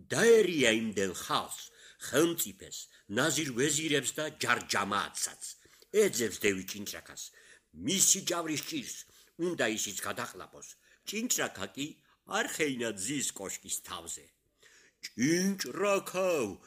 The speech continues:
მანდ როგორ ახვედიო?“ „როგორ ამოვედი და მოვაგროვე დიდ ძალი თივა, მოუკიდე ცეცხლი,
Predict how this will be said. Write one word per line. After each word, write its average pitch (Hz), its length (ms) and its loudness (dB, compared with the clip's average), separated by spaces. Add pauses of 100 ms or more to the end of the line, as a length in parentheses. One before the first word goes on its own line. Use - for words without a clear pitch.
(180)
მანდ 143 340 4
როგორ 156 380 0
ახვედიო?“ 156 680 -2 (1000)
„როგორ 156 520 -6
ამოვედი 160 520 -4
და 101 180 -6 (320)
მოვაგროვე 175 760 -2 (120)
დიდ 156 240 -14 (120)
ძალი 151 320 -2
თივა, 139 440 -6 (420)
მოუკიდე 165 840 -2
ცეცხლი, 123 580 -4